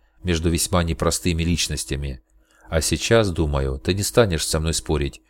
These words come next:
Не самые лучшие времена. Согласна. Хорошо. Доктор Искра, естественно, сукин сын, но он человек Императора. И помогает ему удерживать положение вещей на таком уровне,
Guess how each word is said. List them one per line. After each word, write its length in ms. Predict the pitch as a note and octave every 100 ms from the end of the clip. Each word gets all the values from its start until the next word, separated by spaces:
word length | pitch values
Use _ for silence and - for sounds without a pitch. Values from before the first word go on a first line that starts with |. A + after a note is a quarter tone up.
| _ _ -
Не 80 | A2
самые 420 | - A2+ D#2+ D#2
лучшие 360 | D#2+ - D#2+
времена. 480 | D2+ D#2 D2+ C#2+ C2+ - _ _
Согласна. 800 | - F3 A2 C2+ - C2+ C#2 C2+ _ _ _ _ _ _ _
Хорошо. 640 | - E2 G2 - D2+ C#2 - _ _ _
Доктор 420 | - F#2+ - F2+ D#2
Искра, 400 | - G2+ - D#2
естественно, 640 | D#2 D2+ - D#2+ - C#2+ C#2+
сукин 360 | - G2 - E2+
сын, 380 | - D#2+ C2+ - _ -
но 100 | A#2
он 120 | F2
человек 420 | - G#2+ F#2+ D2+
Императора. 720 | D#2+ D#2 F2+ C#2+ D2 C2+ C#2 - _ _ _ -
И 80 | G2
помогает 640 | F2 E2 E2+ G2+ G#2+ -
ему 200 | E2+ D#2
удерживать 540 | D#2+ E2 F2+ E2+ F2 -
положение 520 | E2+ E2+ E2+ E2+ E2
вещей 400 | D#2 - F#2+ F2+
на 100 | D#2
таком 340 | D#2+ - G#2 -
уровне, 540 | F#2+ D#2+ C#2+ C#2+ C2+